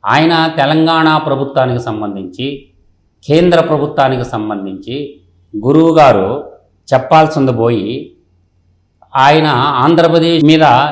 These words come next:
నిత్యం విషం గమ్మేటటువంటి ఈ కామ్రేడ్ ప్రొఫెసర్ నాగేశ్వరరావు గారు,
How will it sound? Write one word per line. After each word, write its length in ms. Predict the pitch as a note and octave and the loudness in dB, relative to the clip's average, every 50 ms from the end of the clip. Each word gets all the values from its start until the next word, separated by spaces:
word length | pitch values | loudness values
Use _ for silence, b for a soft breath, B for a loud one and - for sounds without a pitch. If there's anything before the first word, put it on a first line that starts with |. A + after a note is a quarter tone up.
| C3+ B2+ | -2 -2
నిత్యం 400 | C3+ D3 D3 - - F3 E3 D3+ | -2 -4 -4 -4 -2 -2 0 0
విషం 420 | C3+ C3+ - - E3 D#3+ D#3 D#3 | -2 -4 -4 -2 0 2 2 2
గమ్మేటటువంటి 720 | D3 D3 D3 C#3+ C3+ C#3+ D3+ - C#3 C3+ B2+ A#2+ A#2+ A#2+ | 2 0 0 -2 -2 -4 -4 -6 -4 -4 -4 -4 -4 -4
ఈ 200 | A2+ A2+ A#2 A#2 | -4 -6 -6 -6
కామ్రేడ్ 800 | - A#2 A#2 A#2+ C#3 C#3+ C3+ C3+ C#3 C3 A#2 A2 - - - - - - _ _ _ _ - | -4 -2 0 2 2 2 4 4 4 2 2 -2 -4 -6 -12 -16 -18 -20 _ _ _ _ -6
ప్రొఫెసర్ 340 | A#2 A#2 - - C#3 B2 A#2 | -6 -4 -2 0 0 0 2
నాగేశ్వరరావు 600 | G#2+ G#2+ A#2+ C#3 C#3+ C#3 - C#3 A#2+ A#2+ A#2 G#2+ | 0 0 0 0 -2 -2 -2 -2 0 0 0 0
గారు, 420 | G2+ G#2 G2+ G2+ G#2 B2 D#3+ - | -2 -4 -4 -6 -6 -10 -10 -12